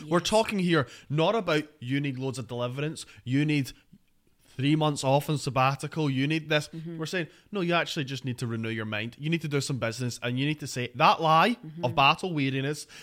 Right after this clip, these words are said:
Speaker 1: that has come to, to, to convince me that I'm being taken out. Get out my mind.
Speaker 2: Mm.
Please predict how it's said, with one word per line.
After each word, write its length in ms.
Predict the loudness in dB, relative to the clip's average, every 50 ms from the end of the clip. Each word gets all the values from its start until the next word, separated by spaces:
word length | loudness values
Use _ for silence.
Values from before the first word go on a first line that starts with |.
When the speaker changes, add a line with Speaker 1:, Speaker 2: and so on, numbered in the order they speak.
| -14 -6
Speaker 1:
that 120 | -6 -4 -2
has 160 | -2 -4 -4
come 280 | 0 2 2 2 2 -2
to, 160 | -4 -6 -6 -6 _ _ _
to, 140 | 0 0 0
to 300 | 0 -4 -10 -6 -6 -6 -2
convince 720 | -2 -2 -2 -2 -4 0 0 0 0 0 -4 -8 -8 -4
me 280 | -2 0 0 0 -2 -6 -12 -20 -8 _
that 100 | 0 0
I'm 200 | 2 2 2 0
being 240 | -2 -2 -2 -2 -4
taken 380 | -2 -2 -2 -2 -2 -2 -2
out. 260 | 0 0 0 0 -2 -6 -12 _ _ _ _ _ 0
Get 160 | 2 4 4
out 140 | 4 2 2
my 80 | -2 -2
mind. 360 | -2 -2 -2 -4 -6 -8 -10 -16 _ -12
Speaker 2:
Mm. 400 | -10 -8 -6 -4 -6 -6 -6 -8